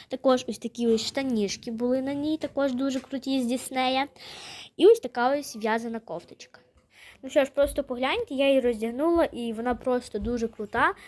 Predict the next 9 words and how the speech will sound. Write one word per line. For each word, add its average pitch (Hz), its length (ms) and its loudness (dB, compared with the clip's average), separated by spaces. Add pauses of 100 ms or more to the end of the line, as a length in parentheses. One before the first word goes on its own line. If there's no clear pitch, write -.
(240)
В - 20 -12
неї 240 240 -2
кожна 254 540 0
просто 233 500 -4
частина 220 520 -6
промальована, 220 1000 2
навіть 226 460 -4
кіхтики 339 500 -6
промальовані. 214 920 0